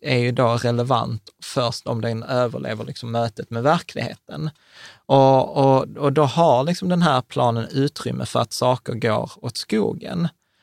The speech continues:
Eh, att kunna ha ett resonemang till exempel i, i finansiella så här, nej men det, det vore fantastiskt om marknaden gör sju procent som den har gjort historiskt. Det, liksom, det vore magiskt.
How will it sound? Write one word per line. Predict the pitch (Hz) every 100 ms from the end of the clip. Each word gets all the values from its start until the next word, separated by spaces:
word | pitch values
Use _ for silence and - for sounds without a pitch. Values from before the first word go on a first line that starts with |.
| _ -
Eh, | 147 135
att | 147 -
kunna | 147 143
ha | 165 123
ett | -
resonemang | 147 190 180 151 120
till | 143
exempel | 135 113 123
i, | 117 -
i | 131
finansiella | 117 123 117 - 139
så | 143
här, | 131
nej | 151
men | 156 151 _ _ _ -
det, | 147 147
det | 151
vore | 147 160
fantastiskt | - 147 143 180 160 - 135 -
om |
marknaden | 147 151 - 131
gör | 127 113
sju | - 127 -
procent | - 120 - -
som | - 123
den | 120
har | 117
gjort | 120 147
historiskt. | - 127 - 190 - 151 175 - - - _ _ -
Det, | 143
liksom, | 123 135
det | 127
vore | 123 127
magiskt. | 147 120 - 107 143